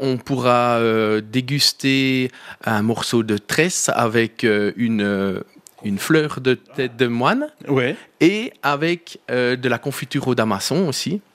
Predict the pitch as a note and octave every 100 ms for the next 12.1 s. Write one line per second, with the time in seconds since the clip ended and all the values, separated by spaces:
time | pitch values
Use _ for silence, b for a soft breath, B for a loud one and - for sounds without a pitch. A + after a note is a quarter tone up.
0 | _ A2+ G#2+ B2+ - _ _ - - -
1 | _ _ - _ _ _ B2 B2+ C3 A2
2 | G#2 G#2 F#2+ G#2+ A2+ A#2 A2 - A#2+ C3
3 | G#2 - - A#2 B2 A2+ F#2+ F#2 F#2+ G2
4 | - - B2+ A2+ G2 G2 G#2+ G#2+ G#2+ G#2+
5 | G2+ C#3 D#3 - - G2+ G2+ A2+ - B2
6 | - G2+ F#2+ E3+ - B B B B B
7 | B - G#2 G2 - A#2+ G#2 - G#2+ A#2
8 | G3+ - B2+ - - - F#3+ - - -
9 | - - D3 E3 A3+ - A#3+ G3 E3 C#3+
10 | C3+ F3+ - D#3+ - A#2+ A2 F#2+ - G#2
11 | G2+ G#2 G2 G2 G2 - G2+ E2 D#2+ F#2
12 | B2+